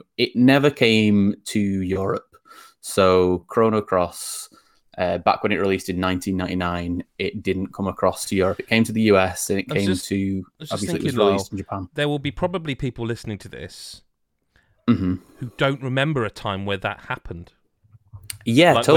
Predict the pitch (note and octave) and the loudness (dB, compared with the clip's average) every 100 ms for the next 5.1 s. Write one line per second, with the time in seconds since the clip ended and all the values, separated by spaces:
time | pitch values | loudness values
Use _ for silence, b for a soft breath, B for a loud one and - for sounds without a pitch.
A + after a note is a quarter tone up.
0 | D3 G#2 G2 G2+ D#3 D3 B2+ - B2+ C3+ | 6 6 4 4 2 2 0 -2 -6 -2
1 | E3 A2+ - _ _ _ - - G2+ G#2+ | -2 -2 -4 _ _ _ -16 -16 -12 -4
2 | A#2+ - G#2+ A#2 F2+ _ _ _ - A#2+ | -2 0 0 0 -4 _ _ _ -6 -6
3 | - C3 A#2+ G#2 C3+ D3 C3 B2+ G2 A#2+ | -4 -6 -4 -4 0 0 2 0 0 -4
4 | - C#3 D3 A#2+ B2 D3 C3 D#3 D3 - | -2 -2 -2 -2 -4 -6 -4 -4 -4 -6